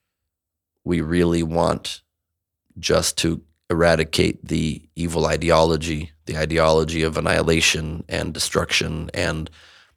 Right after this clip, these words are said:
destroying the one safe Jewish homeland on the planet, so much so that we are willing to take every sling and arrow and bit of blood libel upon ourselves to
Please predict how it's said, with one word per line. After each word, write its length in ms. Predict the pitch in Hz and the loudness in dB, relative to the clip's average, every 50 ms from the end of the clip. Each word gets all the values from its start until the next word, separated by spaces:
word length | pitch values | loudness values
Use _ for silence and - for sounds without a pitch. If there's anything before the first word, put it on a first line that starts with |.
| _ _ _ _ - - - | _ _ _ _ -20 -12 -6
destroying 560 | - - - - - - 85 85 85 85 82 | -2 -2 -2 0 0 0 2 2 2 0 0
the 60 | 82 | 0
one 420 | 82 82 82 82 82 78 78 - - | 0 2 2 2 2 0 -2 -4 -4
safe 320 | - - - 82 80 80 | -2 0 2 0 0 0
Jewish 280 | - - 82 82 82 - | 0 0 2 2 2 4
homeland 360 | 92 87 87 87 82 82 80 | 2 4 4 4 2 2 2
on 100 | 80 78 | 0 -2
the 60 | 82 | -2
planet, 540 | - - 95 98 104 98 92 87 - - - _ _ _ _ _ _ _ _ _ _ | -2 2 4 4 4 4 2 0 -2 -2 -8 _ _ _ _ _ _ _ _ _ _
so 220 | - - - 87 | -4 2 2 4
much 220 | 85 90 85 - - | 4 4 2 0 0
so 220 | - 85 82 76 71 | 0 0 0 0 0
that 160 | - - - | -2 -2 -2
we 120 | 82 82 | 0 0
are 100 | 80 80 | 0 0
willing 360 | 76 82 82 82 82 82 82 | 0 0 0 0 0 -2 -2
to 440 | - - - 80 80 78 80 78 71 - - | -2 -2 0 0 0 0 -2 -4 -6 -8 -4
take 200 | - 82 80 78 | -4 -2 2 2
every 240 | 80 80 80 85 82 | 2 2 0 -2 -2
sling 360 | - - - 85 85 82 82 | -2 -2 0 0 0 0 -2
and 120 | 80 - - | -2 0 2
arrow 640 | 85 82 82 82 80 80 80 80 80 78 78 - _ _ | 2 4 4 4 4 4 4 2 0 -2 -6 -12 _ _
and 360 | - 87 80 80 78 80 - - _ - | -6 -6 -6 -6 -6 -10 -12 -10 _ -2
bit 140 | 82 80 | -2 0
of 200 | 82 78 80 - | 0 -2 -4 -2
blood 220 | - 73 82 82 76 | 0 0 0 2 2
libel 640 | 80 76 73 78 - - 80 78 76 78 80 - - _ - _ _ _ _ _ _ _ _ _ _ _ - - - - | 2 0 0 0 0 0 0 0 0 -2 -4 -6 -10 _ -20 _ _ _ _ _ _ _ _ _ _ _ -20 -20 -18 -14
upon 320 | - - - 85 87 92 92 | -12 -4 2 4 4 4 4
ourselves 560 | 82 78 - - 78 80 78 73 69 - - | 2 2 2 2 2 2 2 0 -2 -4 -6
to 280 | - - - 78 - | -4 -4 -6 -6 -6